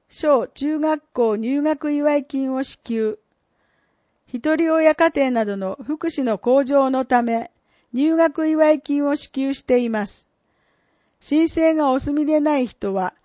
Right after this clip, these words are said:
期限までに手続きをお願いします。対象、四月に小中学校に入学する子どもがいる一人親家庭など。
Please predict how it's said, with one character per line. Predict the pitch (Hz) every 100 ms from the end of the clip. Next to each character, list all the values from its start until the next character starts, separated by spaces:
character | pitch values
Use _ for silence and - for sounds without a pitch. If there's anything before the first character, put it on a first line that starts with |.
| _ _
期 | - 320
限 | 330 285
ま | 247
で | 214 202
に | 190
手 | 208
続 | 208 294 294 254
き | 233
を | 214
お | 196
願 | 196 196 196
い | 190
し | -
ま | 196 180
す。 | - - - _ _ _ _ _ _ _ _
対 | - 247 262
象、 | - 240 233 - _ _ _ _ _
四 | - 269
月 | 330 330 320
に | 269 -
小 | - 302 302 214
中 | - 277
学 | 302 311 302
校 | 254 226
に | 214 202
入 | 226 277
学 | 285 269 269
す | 262
る | 254
子 | 247 226
ど | 277
も | 285
が | 277 269
い | 262
る | 240 233 -
一 | - -
人 | 294 311 311
親 | 311 294
家 | 294 285
庭 | 233 202
な | 196 180
ど。 | 175